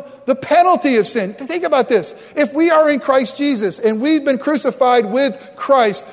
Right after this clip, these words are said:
no longer does sin have power and dominion over us, and no longer does sin have a penalty hanging over us. This means that all of us in Christ Jesus,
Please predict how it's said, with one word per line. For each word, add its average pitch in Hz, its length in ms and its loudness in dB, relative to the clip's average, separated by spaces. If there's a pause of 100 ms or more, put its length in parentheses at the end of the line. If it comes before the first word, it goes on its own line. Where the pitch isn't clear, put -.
(120)
no 285 260 4
longer 285 440 4
does 233 140 -2
sin 254 200 0
have 220 180 -2
power 277 380 4
and 214 80 0
dominion 254 400 0
over 202 260 2
us, 220 220 2 (220)
and 277 100 2
no 277 140 4
longer 262 680 2
does 233 220 2
sin 269 340 0
have 240 200 0
a 247 60 2
penalty 269 720 0 (200)
hanging 247 360 0
over 247 360 4
us. - 440 -2 (420)
This 233 240 -2
means 262 300 0
that 247 100 2
all 285 320 6
of 240 80 2
us 226 340 2
in 262 240 -2
Christ 226 520 -2
Jesus, 190 680 -2